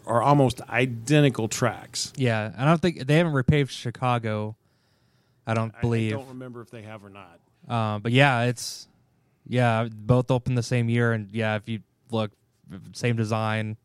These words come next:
Speaker 1: The grandstands look very, very similar. It, th-, they're almost identical racetracks,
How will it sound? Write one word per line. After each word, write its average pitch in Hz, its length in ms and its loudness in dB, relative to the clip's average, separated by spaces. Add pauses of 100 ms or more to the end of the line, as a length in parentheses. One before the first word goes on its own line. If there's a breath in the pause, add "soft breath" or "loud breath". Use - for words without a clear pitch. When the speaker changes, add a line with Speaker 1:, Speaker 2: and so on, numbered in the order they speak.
(720 soft breath)
Speaker 1:
The - 100 -8
grandstands 123 540 2
look 113 100 0
very, 120 220 2
very 113 200 2
similar. 117 500 0 (340 loud breath)
It, 113 180 -4
th-, 131 140 2
they're 135 160 6
almost 151 360 4
identical 120 520 2
racetracks, 113 680 -2